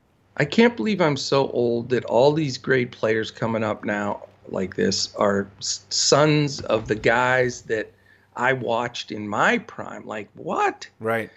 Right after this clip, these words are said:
Speaker 1: Did you
Speaker 2: Yeah.
Speaker 1: know that I, I found this out last night, not to change subject here, but talking about the father-son stuff, 'cause it's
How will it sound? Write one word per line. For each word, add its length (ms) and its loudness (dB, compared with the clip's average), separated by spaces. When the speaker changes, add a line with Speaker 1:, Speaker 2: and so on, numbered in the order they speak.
Speaker 1:
Did 180 2
you 60 4
Speaker 2:
Yeah. 60 4
Speaker 1:
know 180 8
that 220 2
I, 220 2
I 140 0
found 320 -2
this 180 -4
out 200 0
last 300 -4
night, 300 -6
not 200 -6
to 80 -10
change 340 -4
subject 400 -2
here, 100 2
but 300 -2
talking 320 0
about 140 0
the 60 -10
father-son 640 0
stuff, 220 -4
'cause 160 -2
it's 180 -2